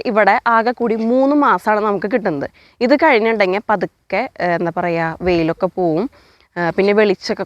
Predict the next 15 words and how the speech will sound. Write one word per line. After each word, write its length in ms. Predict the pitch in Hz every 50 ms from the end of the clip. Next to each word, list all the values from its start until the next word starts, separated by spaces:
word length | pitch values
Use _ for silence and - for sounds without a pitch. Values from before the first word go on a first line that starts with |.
| - -
കുറഞ്ഞു 280 | 214 - 160 175 185 190
തുടങ്ങും, 340 | 190 185 175 160 151 170 214 - - - - _ _
അതേപോലെ 340 | 190 180 185 - - 175 180 - -
തണുപ്പ് 340 | 226 208 214 - - - 262 277
തുടങ്ങും. 300 | 240 202 165 139 - - - _ -
തണുപ്പ് 320 | 208 196 214 214 - - 262 -
തീരെ 220 | - 240 226 226 240 -
പറ്റാത്തവർക്കാണ് 760 | - 269 - 226 196 - - 196 - - 240 220 202 180 175 185 196 202
എന്നുണ്ടെങ്കിൽ 440 | 190 190 202 190 175 160 156 175 185 - -
ഈ 20 | 190 185 202
രാജ്യത്ത് 340 | 233 220 202 - 175 165 - 185
വന്നു 160 | 208 196 185 170
കഴിഞ്ഞിട്ടുണ്ടെങ്കിൽ 400 | 175 180 175 175 165 160 160 185 185
നമ്മൾ 140 | 185 190 202 -
കുറേ 160 | 247 226 226